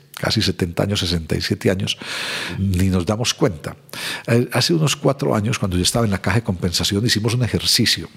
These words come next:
digamos, casi que metafísico, <laughs> y era una, de, en nuestro trabajo estratégico, de pensamiento estratégico en la caja, entre los veinticuatro directivos que éramos,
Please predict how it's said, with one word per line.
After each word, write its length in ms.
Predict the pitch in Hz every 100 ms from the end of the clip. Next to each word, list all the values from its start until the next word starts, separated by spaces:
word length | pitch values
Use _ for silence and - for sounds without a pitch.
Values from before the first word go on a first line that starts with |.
| -
digamos, 360 | - - - 92
casi 200 | - -
que 120 | -
metafísico, 800 | 85 - - 117 95 - - 95 - - -
<laughs> 280 | - - -
y 100 | 101
era 220 | 101 110 - - - - -
una, 200 | - 92 110
de, 180 | 107 104
en 140 | 90 80 80
nuestro 280 | 87 95 85 82 82 87 - 85
trabajo 360 | 87 87 95 117
estratégico, 640 | - 85 - 95 104 95
de 80 | 87
pensamiento 480 | 90 82 85 85
estratégico 460 | 107 92 - 90 107
en 100 | 85
la 80 | 85
caja, 220 | - 85
entre 180 | 110 92
los 120 | 85
veinticuatro 500 | 80 80 - 95 - 113
directivos 500 | 90 85 98 107 -
que 120 | 98
éramos, 380 | 95 110 107